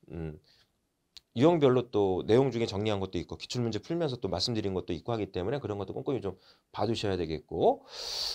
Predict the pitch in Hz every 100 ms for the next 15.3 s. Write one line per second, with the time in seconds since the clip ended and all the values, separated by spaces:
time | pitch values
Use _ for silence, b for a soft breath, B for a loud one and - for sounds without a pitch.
0 | B 170 202 143 - _ _ _ _ _
1 | _ _ _ _ _ _ _ _ _ _
2 | _ _ _ _ - 247 233 - 254 247
3 | - - - 240 - 262 240 220 185 143
4 | 147 160 156 147 139 127 110 123 110 98
5 | 95 170 104 67 85 98 127 - 107 117
6 | 110 98 92 98 107 123 139 131 98 -
7 | 175 143 110 196 240 b b - 202 143
8 | - - _ _ _ - 120 135 123 117
9 | - 175 160 139 113 98 b b 110 -
10 | 127 104 120 156 b b 233 240 233 135
11 | 185 175 113 120 156 101 90 92 151 147
12 | 135 120 113 107 92 90 190 247 110 113
13 | 104 - _ _ _ - 135 135 101 -
14 | 208 196 180 208 135 151 165 196 175 139
15 | 123 196